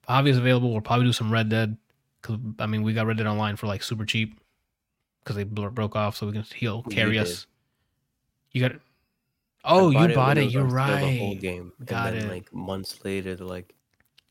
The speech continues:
Speaker 2: "Five dollars."
Speaker 1: Five dollars. So, I mean, we'll, we'll have my son take me through the,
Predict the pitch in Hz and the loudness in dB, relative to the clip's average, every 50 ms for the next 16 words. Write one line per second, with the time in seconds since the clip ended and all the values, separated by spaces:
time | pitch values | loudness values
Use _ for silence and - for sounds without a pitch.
0 | _ _ _ - 165 113 87 92 - 175 - _ _ _ _ _ - - - 120 | _ _ _ -6 -6 -4 -4 -6 -8 -8 -10 _ _ _ _ _ -8 -4 -2 -2
1 | 110 98 - - - - - - - - - - - - - - _ - - 120 | -2 -4 -8 -12 -16 -20 -20 -20 -20 -20 -20 -20 -20 -20 -20 -20 _ -4 0 0
2 | 110 107 107 107 107 107 107 110 107 110 - _ _ _ _ _ - 110 110 104 | 2 2 0 0 0 0 0 0 0 -2 -6 _ _ _ _ _ -6 -4 -2 -2
3 | 113 117 113 110 110 104 - - 113 110 107 104 - 113 107 - 110 107 104 104 | 0 -2 -2 -2 -2 -2 -2 -4 -4 -4 -4 -6 -6 -8 -8 -6 -6 -6 -6 -6
4 | - - 113 110 107 104 104 104 | -6 -6 -6 -6 -4 -4 -4 -6